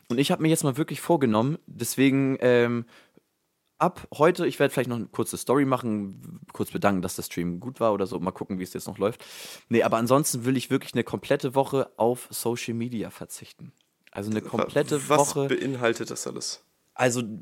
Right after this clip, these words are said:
Speaker 1: Social Media beinhaltet für mich, also ich muss ja auch irgendwie ja noch was mitbekommen, so. Deswegen,
Speaker 2: Ja.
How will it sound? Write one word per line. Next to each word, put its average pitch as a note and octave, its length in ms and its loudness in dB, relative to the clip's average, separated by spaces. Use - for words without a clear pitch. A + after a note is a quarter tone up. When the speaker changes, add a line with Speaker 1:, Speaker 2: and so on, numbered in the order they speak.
Speaker 1:
Social F3+ 380 6
Media D#3+ 200 6
beinhaltet C3 540 0
für A2 120 0
mich, B2 300 2
also F#2+ 140 -4
ich F#2 100 -6
muss A#2 160 0
ja G2+ 80 6
auch F#2 100 0
irgendwie A2 320 0
ja G2+ 140 4
noch G2 340 0
was - 260 -8
mitbekommen, - 480 -8
so. E2 200 -14
Deswegen, A#2+ 480 2
Speaker 2:
Ja. G#2+ 220 2